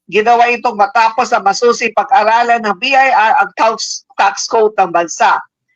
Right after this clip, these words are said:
At ang paalala, hanggang katapusan na lamang ng, ng taong ito, maaaring magamit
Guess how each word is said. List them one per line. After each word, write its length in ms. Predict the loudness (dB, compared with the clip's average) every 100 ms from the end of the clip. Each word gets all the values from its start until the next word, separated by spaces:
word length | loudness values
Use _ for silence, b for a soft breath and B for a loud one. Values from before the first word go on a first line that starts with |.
| b b -4
At 160 | -2 0
ang 160 | 0
paalala, 720 | 0 0 2 2 2 2 2 0 _ _ _ -2
hanggang 320 | 0 0 0
katapusan 640 | -2 -2 -4 -2 -4 0
na 80 | 0
lamang 400 | 2 2 2 0
ng, 240 | -2 -2
ng 220 | -6 -6 -2
taong 320 | 0 0 -2
ito, 400 | -6 0 2 2 B B -4
maaaring 320 | 0 0 0
magamit 640 | 0 0 2 2 2 -2